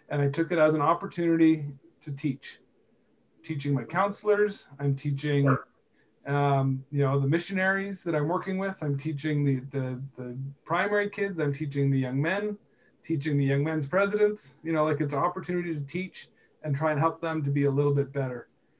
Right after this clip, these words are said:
Speaker 1: And, uh, you know, it's, it's so important. That's, that's something that, 'cause it's in my patriarchal blessing, it's, it's something that I've tried to focus on with my callings and not lose sight of.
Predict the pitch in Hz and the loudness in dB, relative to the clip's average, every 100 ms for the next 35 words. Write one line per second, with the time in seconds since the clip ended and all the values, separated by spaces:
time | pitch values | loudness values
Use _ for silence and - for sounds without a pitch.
0 | _ _ - 143 143 139 135 127 127 123 | _ _ -6 -2 0 2 2 0 -2 -6
1 | _ _ _ _ _ - 151 135 139 139 | _ _ _ _ _ -8 -2 0 0 -4
2 | - _ _ _ _ _ _ _ 160 156 | -10 _ _ _ _ _ _ _ -6 -4
3 | 139 - - - - 143 139 170 175 143 | -4 -8 -20 -16 -6 -4 2 2 2 2
4 | 175 147 139 143 139 - _ 143 139 165 | 0 0 0 0 -2 -8 _ -6 -2 -2
5 | 151 156 139 - _ - _ _ _ - | -2 -2 -4 -6 _ -20 _ _ _ 0
6 | 160 147 139 151 139 139 147 143 135 139 | 0 2 0 0 2 2 2 2 0 4
7 | 151 147 143 131 127 - - 143 139 147 | 4 4 0 -2 -4 -8 -12 -8 -4 -4
8 | 127 139 131 135 143 135 - 160 147 139 | -4 -4 -2 0 0 0 0 0 0 -2
9 | 143 131 135 139 139 127 127 147 151 135 | 0 0 2 2 2 -2 0 4 4 4
10 | 123 - _ _ _ - 147 156 156 156 | -4 -12 _ _ _ -2 2 2 4 2
11 | 147 156 151 131 120 | 2 4 4 2 -2